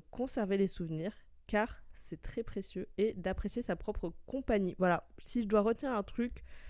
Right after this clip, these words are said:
euh, de mes dernières années de vie, d'expérience, et cetera, c'est que vraiment c'est très très important ces deux choses-là, en tout cas pour moi. Pourtant, je vais commencer avec la première, conserver les souvenirs. Pourquoi ? Bah, tout simplement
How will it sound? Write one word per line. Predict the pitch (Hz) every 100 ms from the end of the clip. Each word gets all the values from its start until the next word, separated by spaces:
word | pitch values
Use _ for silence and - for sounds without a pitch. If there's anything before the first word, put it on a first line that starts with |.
| - - -
euh, | 185 185 180 180 180 180 175 180
de | 175 170 190 190 190 185
mes | 185 185
dernières | 185 196 226
années | 202 190 196
de | 175
vie, | 170 165 208
d'expérience, | 190 190 196 - 190 196 208 185
et |
cetera, | 185 175 180 202
c'est | -
que | 196
vraiment | 170 180 202
c'est | 285 175 -
très | - - 226
très | - 220
important | 208 196 - 202 220
ces | - 175
deux | 180
choses-là, | 226 220 196 202
en | 190
tout | 196
cas | 208
pour | - 196
moi. | 180 175 -
Pourtant, | 190 226 247
je | 226
vais |
commencer | 196 196 269
avec | 254
la | 175
première, | - - 214 214 202 208 247 - - - - -
conserver | 262 285 233 220
les | 240
souvenirs. | 214 - 190 180 202 - - - -
Pourquoi ? | 247 240 - 202 226
Bah, | 175
tout | 190
simplement | 190 196 175 180